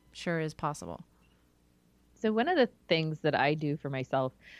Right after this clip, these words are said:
Speaker 2: and <laughs> it may or may not work for the people listening to this,
Speaker 1: Mm-hmm.
Speaker 2: um, is I call it letting my symptoms be a tour guide.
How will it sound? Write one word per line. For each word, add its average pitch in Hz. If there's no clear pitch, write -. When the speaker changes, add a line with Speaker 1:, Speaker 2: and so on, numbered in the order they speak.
Speaker 2:
and 143
<laughs> -
it -
may 139
or 147
may 156
not 170
work 190
for 180
the 190
people 185
listening 170
to 180
this, 165
Speaker 1:
Mm-hmm. -
Speaker 2:
um, 151
is 175
I 165
call 180
it 165
letting 165
my 143
symptoms 151
be 139
a 123
tour 143
guide. 107